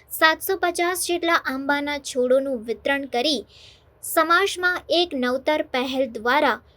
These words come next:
શુભ સંદેશ પૂરો પાડ્યો છે. પોતાના પિતાની દિવ્ય સ્મૃતિમાં આંબાના વૃક્ષોનું વિતરણ કરતા બિપિનભાઈ પટેલની પ્રેરણાદાયક,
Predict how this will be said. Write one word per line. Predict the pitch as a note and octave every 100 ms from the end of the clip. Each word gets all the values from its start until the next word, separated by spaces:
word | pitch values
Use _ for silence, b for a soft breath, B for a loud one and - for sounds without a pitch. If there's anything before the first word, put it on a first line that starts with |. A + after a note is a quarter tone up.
| b
શુભ | - E4+ F#4 G4
સંદેશ | F4+ D#4+ D#4+ E4 E4+ -
પૂરો | E4+ F#4+ E4
પાડ્યો | A3+ A3+ A#3+ A#3+
છે. | A#3+ B3 A3+ A3+ _ _
પોતાના | A#3+ A#3 B3 B3 B3+
પિતાની | B3+ B3 B3+ C4 C4+
દિવ્ય | A3+ B3 A#3+ C4 C4+
સ્મૃતિમાં | - B3 A#3+ C#4 C#4+ D4+ C#4+ -
આંબાના | D4 D4+ E4+ E4+ F4
વૃક્ષોનું | C#4 B3 A#3+ - C4 C#4 B3+
વિતરણ | A#3 - B3+ C4+
કરતા | C4 A#3 B3 C4 - B B -
બિપિનભાઈ | C4+ D#4 F#4 G4 F#4 F#4 -
પટેલની | B3 C4 C#4 C#4 C#4+ C#4+ _
પ્રેરણાદાયક, | D4 D#4+ E4+ F#4+ F4+ E4+ E4 E4